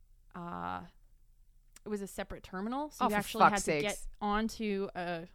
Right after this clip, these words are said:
Speaker 2: Like
Speaker 1: like
Speaker 2: a,
Speaker 1: a
Speaker 2: a bus tarmac thing?
Speaker 1: Um, it was, like, one of their little, um, underground, like, uh, trams.
Speaker 2: Oh, the shuttles?
Speaker 1: Yeah.
Speaker 2: Yeah.
Speaker 1: So <clears throat> it was fine, but, like, you were es-, essentially cut off from the main terminal.
Speaker 2: Yeah.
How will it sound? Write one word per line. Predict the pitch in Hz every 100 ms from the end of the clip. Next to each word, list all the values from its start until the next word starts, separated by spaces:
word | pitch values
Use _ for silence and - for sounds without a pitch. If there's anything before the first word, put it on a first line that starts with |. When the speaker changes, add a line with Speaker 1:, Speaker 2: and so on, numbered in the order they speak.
| -
Speaker 2:
Like | 170 165
Speaker 1:
like |
Speaker 2:
a, | 165 160
Speaker 1:
a | 160
Speaker 2:
a | 151
bus | 165 160 -
tarmac | - 151 156 151 147 - -
thing? | - 160 165
Speaker 1:
Um, | 240 254 254 254
it | 247 226
was, | 262 277 262
like, | 262 226
one | 226 226
of |
their | 220 220
little, | 208 202 196 190 -
um, | 180 185
underground, | 202 208 196 185 180 175 170 - - -
like, | - 185 -
uh, | 175 175
trams. | - 202 190 240 302 - -
Speaker 2:
Oh, | 165
the |
shuttles? | 156 151 151 175 202
Speaker 1:
Yeah. | 226 196 175
Speaker 2:
Yeah. | 143 - 151 - -
Speaker 1:
So | - 202 196 185 190 - - - - -
<clears throat> | 262 277 208 202 -
it | 269
was | 240 -
fine, | - 339 226 190
but, | 190 170
like, | 180 175
you | 202 196
were | 175 -
es-, | 190 - 202 -
essentially | 214 240 220 185
cut | - 180
off | 170 175
from | - 175
the | 170
main | 170 170 170 165
terminal. | - 170 185 254 294
Speaker 2:
Yeah. | 220